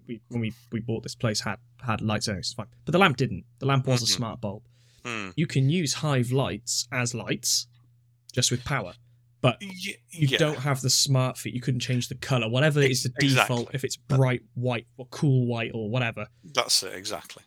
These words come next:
Speaker 1: Um, but I'm glad you mentioned a service going down. So I, I'll raise you. I'll raise you one. <laughs> What happened? <laughs>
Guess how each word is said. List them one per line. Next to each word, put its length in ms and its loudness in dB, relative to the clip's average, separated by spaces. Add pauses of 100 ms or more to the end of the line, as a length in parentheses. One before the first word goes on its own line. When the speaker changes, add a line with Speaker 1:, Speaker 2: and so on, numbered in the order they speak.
(140)
Speaker 1:
Um, 280 4 (280)
but 100 0
I'm 100 2
glad 260 2
you 60 2
mentioned 340 0
a 40 0
service 420 2
going 320 -2
down. 440 -8
So 200 -2
I, 160 2
I'll 160 4
raise 380 4
you. 160 -8 (160)
I'll 80 -12
raise 300 2
you 100 -6
one. 180 -10 (1600)
<laughs> 60 -8 (920)
What 220 8
happened? 300 4 (520)
<laughs> 120 0